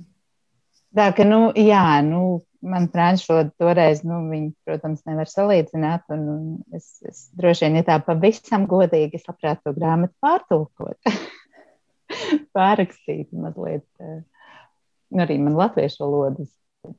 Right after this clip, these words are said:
Nu. Bet, nu, labi. Grā-, grāmatas iztulkoju.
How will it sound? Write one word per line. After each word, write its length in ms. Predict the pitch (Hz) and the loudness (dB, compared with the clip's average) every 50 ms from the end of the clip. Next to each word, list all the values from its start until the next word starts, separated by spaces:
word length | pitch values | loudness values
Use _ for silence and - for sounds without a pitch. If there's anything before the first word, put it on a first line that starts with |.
| _ _ _ | _ _ _
Nu. 160 | - 156 165 156 _ _ _ _ _ _ _ _ _ _ _ _ _ _ _ _ _ _ _ _ _ _ _ _ _ _ _ _ _ _ _ _ _ _ _ _ _ _ _ - | -16 -16 -16 -16 _ _ _ _ _ _ _ _ _ _ _ _ _ _ _ _ _ _ _ _ _ _ _ _ _ _ _ _ _ _ _ _ _ _ _ _ _ _ _ -6
Bet, 100 | 180 175 | -4 -2
nu, 140 | 202 190 170 | 0 0 0
labi. 180 | 135 - - _ _ _ _ _ _ _ _ _ _ _ _ | 0 -2 -6 _ _ _ _ _ _ _ _ _ _ _ _
Grā-, 320 | - - 180 185 190 196 - | -4 0 2 4 4 4 2
grāmatas 540 | 190 180 185 185 208 220 202 - - - - | 2 2 4 4 4 2 0 -2 -6 -4 -4
iztulkoju. 580 | - - - 285 359 403 - 339 277 165 - | -4 -2 -2 -4 -4 -4 -2 0 0 0 0